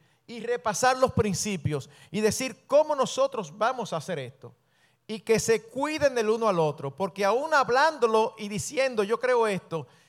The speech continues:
se van a atrapar haciendo lo contrario de lo que dicen con sus bocas. Esperemos que no se junten los dos en ese momento, sino que siempre hay uno que mantenga la cordura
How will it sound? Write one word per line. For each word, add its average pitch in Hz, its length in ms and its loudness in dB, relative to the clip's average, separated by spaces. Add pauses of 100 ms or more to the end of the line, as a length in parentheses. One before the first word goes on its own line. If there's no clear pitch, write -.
se 202 320 -2
van 214 260 2
a 262 40 2
atrapar 214 640 2
haciendo 185 340 -2
lo 190 80 -2
contrario 190 420 -6
de 185 60 -8
lo 165 100 -8
que 156 100 -10
dicen 170 220 -14
con 165 120 -10
sus 123 140 -20
bocas. 135 440 -18 (800)
Esperemos 185 440 -4
que 226 100 -4
no 226 80 -2
se 220 140 -4
junten 226 320 -2
los 185 140 0
dos 190 260 2
en 165 100 -4
ese 175 140 -4
momento, 156 400 -4
sino 160 260 -6
que 196 80 -8
siempre 202 500 -8
hay 185 200 -6
uno 190 200 -10
que 175 80 -8
mantenga 185 400 -2
la 196 140 2
cordura 160 560 -2